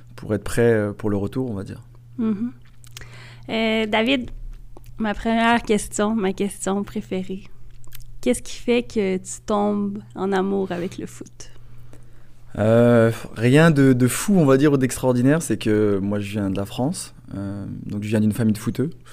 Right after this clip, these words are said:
Speaker 2: Ok.
Speaker 1: Du côté de mon père, tout le monde, euh, tout le monde joue au foot, ou un grand nombre, on va dire, de, de personnes dans la famille. Et donc, euh, forcément, à cinq, six ans, je me retrouve au, sur les bords du ter-,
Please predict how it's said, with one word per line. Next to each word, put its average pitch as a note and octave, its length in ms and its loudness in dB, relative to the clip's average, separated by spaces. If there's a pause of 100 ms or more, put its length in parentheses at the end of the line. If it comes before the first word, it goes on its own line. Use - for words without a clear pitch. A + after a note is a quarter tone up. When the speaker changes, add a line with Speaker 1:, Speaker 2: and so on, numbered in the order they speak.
(240)
Speaker 2:
Ok. G3+ 120 -2
Speaker 1:
Du - 80 -10
côté A#2 180 0
de A2 40 4
mon A2 140 2
père, A2+ 220 2
tout - 80 -6
le A2 80 0
monde, G#2 180 0
euh, G2 220 -6
tout - 140 -10
le G#2+ 60 -2
monde G#2+ 140 -4
joue G#2+ 120 -6
au G#2+ 40 -6
foot, C#3+ 320 -8
ou G#2 180 -8 (480)
un A2 120 -6
grand A2+ 240 2
nombre, A#2+ 440 2
on G#2 40 -6
va G#2 80 -6
dire, G#2+ 180 -6
de, G2 120 -8
de F#2+ 60 -10
personnes A2+ 300 -4
dans A2+ 60 -2
la A2+ 100 -4
famille. B2+ 340 0 (460)
Et G#2+ 60 -2
donc, A2+ 260 -2
euh, G2+ 340 4
forcément, G#2+ 520 0
à F#2+ 180 -2
cinq, A2 220 -6
six G#2+ 180 -8
ans, G#2+ 80 0
je G#2 60 -2
me G2 80 -4
retrouve G2+ 260 -8
au, G2 460 -6
sur - 180 -10
les G#2 80 -2
bords G2 220 0
du F#2+ 100 -4
ter-, G2 240 -4